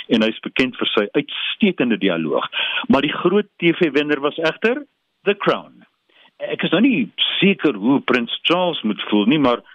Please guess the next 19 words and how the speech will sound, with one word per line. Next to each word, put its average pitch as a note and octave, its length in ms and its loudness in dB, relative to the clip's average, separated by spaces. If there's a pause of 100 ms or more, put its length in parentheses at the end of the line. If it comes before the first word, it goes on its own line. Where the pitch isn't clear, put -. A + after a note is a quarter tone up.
(220)
Josh D#3 240 0
O'Connor, C#3 640 -2
wat G2+ 240 -2
skaars C3 320 -2
vir G#2+ 160 0
audisie A2 640 -2
vir G2 100 2
die F#2+ 160 2
rol F2+ 280 2 (360)
wen D3 200 0
as B2+ 180 -4 (100)
beste B2 320 0
akteur G#2 600 0
in F#2 100 -6
'n F2+ 120 -4
T G#2+ 140 2
V-reeks G2+ 560 0
as D3 240 0 (320)
Prins G#2+ 240 -2